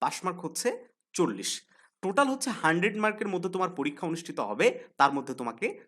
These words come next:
চল্লিশ পেতে হবে। এই সাবজেক্টের বিশেষ, মানে, বিশেষ, মানে, কিছু বৈশিষ্ট্য আছে, হ্যাঁ, বিশেষ বৈশিষ্ট্য আছে। সেটা কি? এটা একটা হচ্ছে নন ক্রেডিট সাবজেক্ট।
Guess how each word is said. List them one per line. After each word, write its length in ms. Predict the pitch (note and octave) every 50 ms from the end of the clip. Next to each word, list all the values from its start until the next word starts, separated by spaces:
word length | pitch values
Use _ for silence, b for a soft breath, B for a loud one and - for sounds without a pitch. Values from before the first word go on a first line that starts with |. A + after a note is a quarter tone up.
| B _ _
চল্লিশ 340 | - D#3+ C#3+ C3+ C#3+ C3+ C3+
পেতে 160 | - G#2 G#2+
হবে। 140 | G2+ G2 G2 B B B B
এই 100 | G#4+ F4
সাবজেক্টের 400 | - E4 D4 B3+ D4+ - - D4+
বিশেষ, 360 | A3 G#3 G3 - A#3+ A#3 - - -
মানে, 220 | F3 F#3+ G3 F#3
বিশেষ, 380 | F3 C#3+ F3 F3 F3 G3+ F3+ - -
মানে, 360 | E3 D#3+ C#3 C3+ C3 A2+ - - - C#3 D3
কিছু 200 | D3 E3+ F3 F3
বৈশিষ্ট্য 440 | D3 A#2+ C#3 D3 D3 F3 E3 - -
আছে, 220 | G2 G2 - - A#2
হ্যাঁ, 200 | E3+ G#3 D#3 - b b b _
বিশেষ 240 | C#3 C#3 - E3 D3
বৈশিষ্ট্য 380 | B2+ C3+ - - A2 - -
আছে। 260 | C#2+ - - G#2 - b b b
সেটা 220 | - - G3 F#3+ A3
কি? 300 | A3+ D4 D#4+ F#4 - - _ _ _
এটা 140 | D#3+ D3 -
একটা 160 | F3 F3 G3+
হচ্ছে 180 | G3 - - F#3+
নন 320 | D3+ B2 A#2 A#2+ B2+ B2+
ক্রেডিট 340 | B2 - C3+ C3+ B2+ A#2+ -
সাবজেক্ট। 420 | - B2 - - - - - _